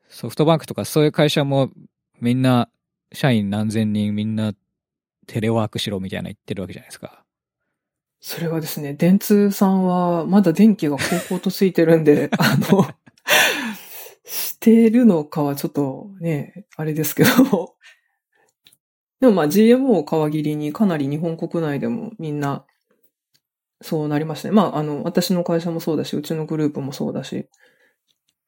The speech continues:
Speaker 1: クックパッドさんとかもそうかな？
Speaker 2: クックパッドは、そうですね。あの、もう基本的にはリモートっていう感じっぽいですね。
Speaker 1: うんうん。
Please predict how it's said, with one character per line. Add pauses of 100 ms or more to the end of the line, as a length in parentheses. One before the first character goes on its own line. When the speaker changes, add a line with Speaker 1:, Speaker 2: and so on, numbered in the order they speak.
(140)
Speaker 1:
ク
ッ
ク
パ
ッ
ド (200)
さ
ん
と
か
も
そ
う
か
な？ (840)
Speaker 2:
ク
ッ
ク
パ
ッ (300)
ド
は、
そ
う
で
す
ね。
あ
の、 (140)
も
う (320)
基
本
的
に
は
リ
モ
ー
ト
っ
て
い
う
感
じ
っ (100)
ぽ
い
で
す
ね。
Speaker 1:
う
ん
う
ん。